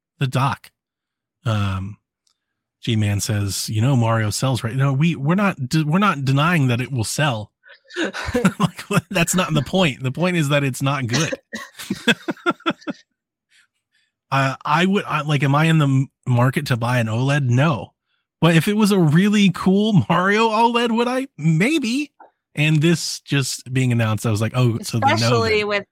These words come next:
Speaker 2: uh, with the other rumors that we'll talk about later.
Speaker 1: Yeah.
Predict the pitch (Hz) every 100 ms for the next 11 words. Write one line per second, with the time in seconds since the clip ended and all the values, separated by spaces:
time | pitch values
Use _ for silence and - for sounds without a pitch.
0 | - 196 190 190 185 190 226 - 196 190
1 | 185 208 214 175 175 147 - 165 165 170
2 | 170 156 170 180 _ - - _ _ _
3 | - 127 123 117 107